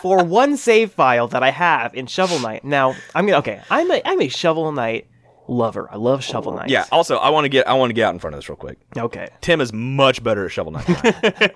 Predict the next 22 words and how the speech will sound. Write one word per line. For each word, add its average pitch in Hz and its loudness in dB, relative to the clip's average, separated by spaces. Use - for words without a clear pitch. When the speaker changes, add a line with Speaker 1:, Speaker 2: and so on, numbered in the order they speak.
Speaker 2:
am. - 4
Speaker 1:
<laughs> - -20
The 185 0
O 202 2
G 202 -2
Speaker 2:
Tim's 180 2
a 185 2
Speaker 1:
Shovel 160 0
Speaker 2:
god 135 4
at 147 -4
Speaker 1:
Knight. 131 -4
Speaker 2:
Shovel 98 -4
Knight. 392 -12
Speaker 1:
<laughs> - -8
I 170 4
love 175 4
Shovel 123 -4
Knight. 113 -6
And 147 2
I 196 4
have 247 2
done 120 0